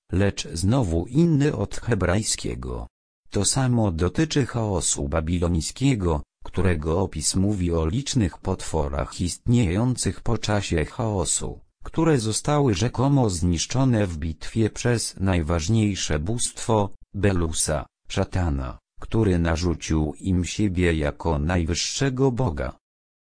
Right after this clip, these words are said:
Tablice odkopane w Niniwie podają bardzo podobną historię, w której potwór Tiamat symbolizuje chaos jako matkę wszystkich rzeczy.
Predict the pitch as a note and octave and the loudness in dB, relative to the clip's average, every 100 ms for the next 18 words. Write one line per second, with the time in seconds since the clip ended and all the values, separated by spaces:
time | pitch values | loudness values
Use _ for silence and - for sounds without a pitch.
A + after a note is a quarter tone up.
0 | _ _ - E2 F#2+ C3+ - B2+ A2 G2+ | _ _ -4 -2 0 -2 -2 0 2 0
1 | - - A2+ B2 A2+ F#2+ G2 G2+ G#2 C#3 | -2 -2 0 2 2 4 4 6 4 4
2 | A#2 B2+ A#2+ F2+ E2+ E2+ D#2 D2+ E2+ E2 | 2 0 2 0 2 2 2 2 0 2
3 | B2 C3+ A2+ A#2 - E2+ F#2 B2 C3 A#2+ | 2 2 2 0 2 0 2 2 2 4
4 | G2 - A#2 - C3+ A2+ D#2 C2 C#2 - | 2 0 -2 0 0 0 0 -2 -6 -10
5 | - - - - A#2+ A2+ G#2 G#2 E2 D2+ | -14 -12 -10 -4 0 2 2 0 -2 -4
6 | - F2+ E2+ - E2 E2+ E2+ E2+ - - | -6 -6 -6 -2 0 2 0 -2 -4 0
7 | G2 E2+ F2 D#2+ A2+ C3 B2+ B2 - F2+ | 2 2 0 0 -2 2 2 2 0 0
8 | D#2+ D2+ - F2+ F2 F#2+ E2+ E2+ E2 - | 0 -2 0 0 0 0 2 2 0 -2
9 | - D#2 - E3+ - - F2 D#2+ D#2+ D2 | -4 -4 -2 -4 -4 -4 -4 0 -2 -2
10 | - - | -8 -12